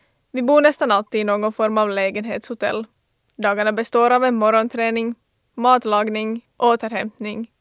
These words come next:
och en eftermiddagsträning. På kvällarna lagar vi middag tillsammans, spelar lite kort och går och sover. Sen stiger vi upp igen och samma sak rullar på igen. Det här kan ju låta enformigt,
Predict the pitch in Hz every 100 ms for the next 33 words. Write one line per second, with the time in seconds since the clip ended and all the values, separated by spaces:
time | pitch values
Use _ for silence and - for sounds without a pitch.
0 | _ - 285 220 214 208 196 - 233 -
1 | - - - 233 _ _ _ _ _ _
2 | _ _ _ - 254 226 202 208 214 214
3 | 214 226 240 233 220 233 247 233 233 233
4 | 233 247 - _ _ _ - - 277 277
5 | 294 311 - 277 277 - - _ _ _
6 | - 269 262 330 330 190 - 113 - _
7 | _ _ _ _ _ _ _ _ _ _
8 | - 208 214 240 240 269 285 - 285 285
9 | 311 _ _ _ 311 - 247 226 269 214
10 | 226 240 226 226 - 208 214 202 - -
11 | _ _ _ _ - 220 220 247 220 277
12 | 233 208 226 - 214 220 220 208 208 233